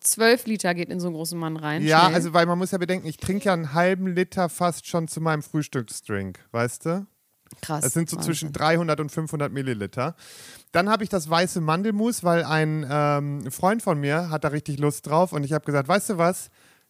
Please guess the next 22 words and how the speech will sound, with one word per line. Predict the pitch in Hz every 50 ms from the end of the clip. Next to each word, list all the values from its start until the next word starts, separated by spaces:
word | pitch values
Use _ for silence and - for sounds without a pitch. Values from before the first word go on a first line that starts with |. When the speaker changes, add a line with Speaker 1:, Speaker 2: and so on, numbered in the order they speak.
| _ _ -
Speaker 2:
dir | 220 277 277
gönn | 196 208 190 190
ich | 190 165 -
jetzt | 139 123 120 - -
mal | 139 127 123 113
was. | 123 135 214 247 - - - - - _ _ _ _ _ _ _ -
Dir | 190 233 294
bestelle | 233 269 262 - - 226 214 202 214
ich | 202 160
Speaker 1:
Du | 190
Speaker 2:
mal | 190 185 185 185
Speaker 1:
bist | 175 175 -
so | - 190 202
lieb. | 196 196 190 196 190
Speaker 2:
das | 165 175 -
weiße | 170 170 175 175 -
Speaker 1:
Meine | 180 151 143 156 170 175
Speaker 2:
Mandelmus | 175 170 165 175 165
Speaker 1:
Güte. | 156 156 185 190 151
Speaker 2:
mit. | 151 156 - - - - - -
Ansonsten | - 175 165 165 180 202 233 - - 233
natürlich | 208 190 - - 190 185 185 175 - -